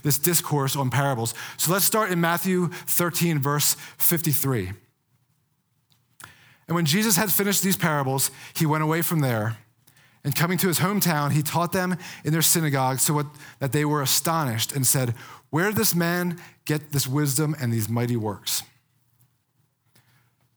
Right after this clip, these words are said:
So Jesus gets done with teaching and his parables, and so he, he moves on. He goes to Nazareth, his hometown. Now,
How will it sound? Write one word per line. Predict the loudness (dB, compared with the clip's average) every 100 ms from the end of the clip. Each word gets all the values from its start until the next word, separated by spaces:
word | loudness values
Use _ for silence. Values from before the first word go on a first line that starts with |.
| _
So | -6 0
Jesus | 2 2 2
gets | 2
done | 2 2
with | 2
teaching | 2 0 2 2 2
and | 2
his | 0 0
parables, | 0 0 2 0 0
and | 2
so | 2
he, | 0 -4 -6
he | 0
moves | 2 2 2
on. | 2
He | 0
goes | 0 2 2
to | 2
Nazareth, | 2 2 0 0 0
his | 0
hometown. | 0 0 0 0 0 -4 -10 -2
Now, | 0 0